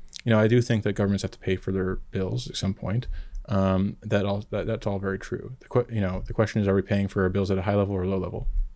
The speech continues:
You know, I think, um, again,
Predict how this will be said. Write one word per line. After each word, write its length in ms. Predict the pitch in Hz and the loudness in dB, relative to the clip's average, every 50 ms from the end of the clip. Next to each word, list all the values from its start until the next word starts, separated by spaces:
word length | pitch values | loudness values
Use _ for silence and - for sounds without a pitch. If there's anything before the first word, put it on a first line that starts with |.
| - - _ _ _ _ _ _ - _ _ _ - | -14 -20 _ _ _ _ _ _ -20 _ _ _ 0
You 60 | - 127 | 2 4
know, 80 | 113 107 | 4 4
I 40 | |
think, 300 | 107 - 127 117 - - - - - - - - - _ _ - | 4 4 2 0 0 -4 -12 -20 -20 -20 -20 -20 -20 _ _ 0
um, 380 | 117 104 104 107 104 101 104 - | 2 4 4 4 4 2 2 2
again, 540 | 110 104 107 113 110 104 98 98 98 107 | 2 2 4 4 4 4 2 2 0 -2